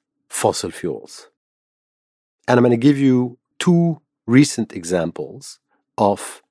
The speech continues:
just that. About a week ago, there was an announcement picked up by the media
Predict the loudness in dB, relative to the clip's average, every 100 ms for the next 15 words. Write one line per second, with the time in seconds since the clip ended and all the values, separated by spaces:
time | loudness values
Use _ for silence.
0 | _ _ 0 0 0 -8 -12 -12 -20 _
1 | _ _ _ _ _ _ _ _ _ _
2 | _ _ _ 4 6 8 6 6 4 4
3 | 2 0 -4 -6 -12 -12 _ _ _ _
4 | 4 6 6 4 2 0 -4 -6 2 4
5 | 4 0 -6 -6 -6 -6 -4 -4 -6 -8
6 | -6 -6 -6 -6 -8 -10